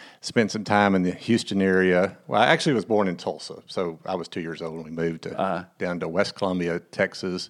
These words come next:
Speaker 1: Spent about three years down there, and then I started, uh, elementary school in the Houston area, Deer Park
Speaker 2: Mm-hmm.
Speaker 1: suburb of Houston. And then we moved to north, the north side of Houston, went to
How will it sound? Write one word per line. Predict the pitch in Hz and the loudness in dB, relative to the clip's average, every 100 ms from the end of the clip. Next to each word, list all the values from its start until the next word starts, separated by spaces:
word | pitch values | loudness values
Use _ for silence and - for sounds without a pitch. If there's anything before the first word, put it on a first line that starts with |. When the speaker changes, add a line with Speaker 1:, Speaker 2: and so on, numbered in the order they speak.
| _ _ - - - _ | _ _ -20 -20 -20 _
Speaker 1:
Spent | - 120 107 | -4 2 6
about | 98 - | 4 4
three | 110 101 | 2 4
years | 98 95 95 | 4 4 4
down | 104 90 | 2 2
there, | 90 90 87 | 2 2 2
and | 87 | 0
then | 87 | 0
I | 90 | -2
started, | - - 92 85 82 78 | -2 0 0 0 -4 -4
uh, | 80 78 80 - | -4 -4 -6 -2
elementary | 104 101 104 92 | 2 2 0 -4
school | - 98 90 | -2 0 0
in | 85 | 0
the | 80 - _ _ _ _ _ - | -4 -10 _ _ _ _ _ 0
Houston | 160 - 104 95 | 2 2 0 2
area, | 92 87 85 82 - _ _ - | 4 4 4 0 -6 _ _ 0
Deer | 101 | 0
Park | - 107 98 - - - _ _ _ _ 117 | 4 4 4 2 -14 -20 _ _ _ _ -10
Speaker 2:
Mm-hmm. | 120 | -8
Speaker 1:
suburb | 113 107 87 82 | -2 -2 0 -2
of | 82 - | -4 -6
Houston. | 85 78 - 85 82 - _ - - - - _ _ | -8 -8 -6 -8 -8 -14 _ -20 -20 -20 -20 _ _
And | 104 | 0
then | 107 | 2
we | 101 98 | 4 6
moved | 104 101 98 | 6 6 4
to | - 92 | 0 2
north, | 92 117 - - _ | 4 4 2 -6 _
the | 107 | -2
north | 95 120 | 2 2
side | - 104 90 | 2 2 2
of | 80 | 0
Houston, | 90 90 - 92 92 90 - | -4 -4 -4 -2 -2 -2 -4
went | 98 - | -8 -4
to | 90 87 | -4 -4